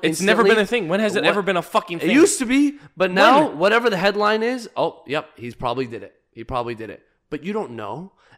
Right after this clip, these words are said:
Speaker 2: And then you ruin, you completely write this guy off. People get talking, "Oh, you see, he raped this girl, raped this girl, blah, blah, blah, blah, blah." You find proven innocent,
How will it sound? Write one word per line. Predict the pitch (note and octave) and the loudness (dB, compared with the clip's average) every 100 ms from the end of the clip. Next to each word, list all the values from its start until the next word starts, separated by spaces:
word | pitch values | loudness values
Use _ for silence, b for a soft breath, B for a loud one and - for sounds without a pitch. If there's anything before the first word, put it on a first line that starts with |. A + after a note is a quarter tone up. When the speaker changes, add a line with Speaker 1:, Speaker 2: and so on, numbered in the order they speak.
| - | -6
Speaker 2:
And | D#3+ F3 | -4 -2
then | G3 F#3 | -2 -2
you | F3 | -4
ruin, | D#3 F#3 G3+ F#3 D#3+ | 0 2 2 0 -2
you | E3 E3 D3 | -8 -8 -8
completely | - D3+ G3 A3 F3+ | -8 -6 -6 -6 -4
write | F3+ F3 | -4 -4
this | D#3+ | -6
guy | C#3+ C3 | -4 -2
off. | G#2 A2 - | -2 -4 -6
People | F#3+ F3+ | -12 -10
get | D#3 - | -10 -10
talking, | A#2 A2 A#2+ | -10 -8 -10
"Oh, | G2+ | -8
you | B2 A2 | -10 -10
see, | B2 | -14
he | A#2+ A2+ | -14 -10
raped | A2+ C3 B2 | -10 -10 -14
this | A2+ | -16
girl, | B2 C#3 C3 | -10 -10 -8
raped | B2 B2 | -10 -12
this | A#2 | -14
girl, | B2+ C3+ | -12 -10
blah, | B2+ | -10
blah, | A#2+ | -10
blah, | A#2+ A#2+ | -10 -10
blah, | A#2+ | -8
blah." | C3+ E3+ F3+ b b b b _ | -8 -8 -10 b b b b _
You | - | -20
find | - D3+ D3+ | -8 -4 -4
proven | C#3+ D3 D3 | -4 -6 -4
innocent, | D#3+ F3+ - F3+ | -4 -4 -4 -6